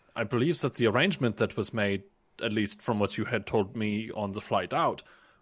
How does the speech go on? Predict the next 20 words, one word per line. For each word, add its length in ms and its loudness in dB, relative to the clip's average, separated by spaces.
was 420 2
that 200 -4
we 100 0
were 140 0
to 560 -6
find 320 2
the 60 0
bomb, 380 2
acquire 400 6
the 120 2
bomb 240 8
if 120 0
possible, 520 6
if 220 -4
not, 400 4
assure 320 2
tabs 440 4
on 120 2
said 240 -4
bomb. 280 -6